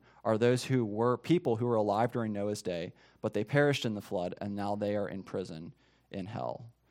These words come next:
Right? And so God demonstrated this great patience in giving them time to repent while the ark was being built, but his patience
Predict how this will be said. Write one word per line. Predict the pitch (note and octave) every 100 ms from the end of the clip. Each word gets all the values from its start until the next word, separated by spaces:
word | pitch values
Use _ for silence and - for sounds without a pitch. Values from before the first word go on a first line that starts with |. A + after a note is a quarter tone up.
| _ _
Right? | G2+
And | G2+
so | G#2
God | - A2+ C3
demonstrated | B2+ B2 C#3+ - A#2
this | G#2+ A2
great | - B2 C3+
patience | B2+ A#2+ B2 A2
in | G2+
giving | G2+ A2+ C3
them | C3 A2+
time | - G#2+
to | A2
repent | G#2 - G2+ -
while | A2 A#2
the | C3+
ark | - G#2+ G#2
was | G#2
being | - G2
built, | F#2 D#2+ C#2+ - - _ - _ _
but | A2 G#2+
his | A2+
patience | - C3+ C#3 C3+